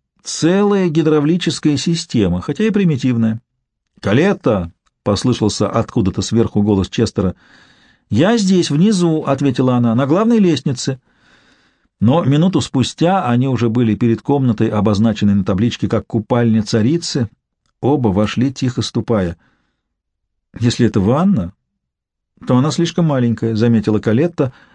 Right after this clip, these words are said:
рассматривая что-то похожее на каменное корыто, стоявшее на полу. «Может, люди тогда были меньше?» Калетта рассмеялась. «Кажется, мы единственные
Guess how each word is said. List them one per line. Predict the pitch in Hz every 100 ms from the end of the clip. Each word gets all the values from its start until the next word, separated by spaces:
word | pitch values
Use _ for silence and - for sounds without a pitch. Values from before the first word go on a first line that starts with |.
| _
рассматривая | 104 110 - 131 143 131 127 113 107
что-то | 98 - - 160 127
похожее | - 113 - 123 110 107
на | 117
каменное | 127 113 107 110 104
корыто, | 123 113 95 92
стоявшее | - 107 98 - 104
на | 101
полу. | 110 95 80 _ _ _ _ _ _ _ _ _ _ _ _ 98
«Может, | 98 -
люди | 117 160
тогда | 151 120 113
были | 101 101
меньше?» | 95 - - - _ _ _ -
Калетта | 104 110 -
рассмеялась. | 107 - 139 151 110 - - _ - _ _ _ _ _ _
«Кажется, | - 156 170 165 147
мы | 151
единственные | 139 127 165 165 - 139 123